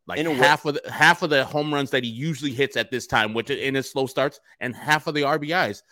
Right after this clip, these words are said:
Speaker 1: that he usually hits at this time right now in two thousand twenty-two. So the numbers are way down from where he usually is at.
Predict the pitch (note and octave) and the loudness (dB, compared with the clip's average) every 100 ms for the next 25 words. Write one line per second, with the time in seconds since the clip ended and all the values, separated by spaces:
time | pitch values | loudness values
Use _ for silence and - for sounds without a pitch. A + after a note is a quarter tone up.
0 | _ _ A#2+ A#2+ A#2 B2 B2 A#2 A2 A#2 | _ _ -2 -2 -4 -6 -4 -4 -4 -6
1 | G#2 G#2+ - A#2+ F#2+ F2+ - _ _ _ | -6 -10 -10 -6 -6 -6 -14 _ _ _
2 | _ _ _ _ _ _ _ G#2+ A2+ A2+ | _ _ _ _ _ _ _ -6 -2 -2
3 | C3 A#2+ A#2 A2 A#2 A#2 G#2+ G#2+ A#2+ A2+ | 0 0 0 -4 -2 -2 -2 -4 -8 -8
4 | D3+ A2+ A#2 G#2 G#2 C3 E3 A#2 A2 G2+ | -10 -8 -6 -6 -4 -4 -4 -4 -4 -6
5 | G2+ A#2+ C#3+ C#3 B2+ G2+ F#2+ A2+ A2 A#2 | -2 0 0 -2 -4 -4 -6 -10 -6 -4
6 | A2+ A#2+ G2+ A2+ D3+ C#3 A2+ G2 F#2 E2+ | -4 -6 -6 -2 -2 -2 -4 -6 -8 -8